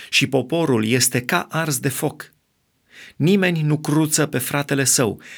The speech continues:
fiecare jefuiește în dreapta și rămâne flămând, mănâncă în stânga și nu se satură.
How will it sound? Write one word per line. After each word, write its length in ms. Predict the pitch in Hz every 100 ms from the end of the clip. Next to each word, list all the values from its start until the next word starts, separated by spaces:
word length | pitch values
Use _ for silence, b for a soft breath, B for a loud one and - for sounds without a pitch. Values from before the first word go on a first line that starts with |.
| B
fiecare 600 | - 156 139 160 143 113
jefuiește 640 | 104 123 135 135 127 123
în 160 | 113 107
dreapta 360 | 151 160 -
și 200 | 160 -
rămâne 280 | 120 113 117
flămând, 560 | 117 135 139 117 95 - B B B B
mănâncă 500 | 123 123 131 131 123
în 80 | 120
stânga 500 | - 156 165 170 165
și 180 | -
nu 100 | 127
se 140 | 131 135
satură. 500 | - 135 127 104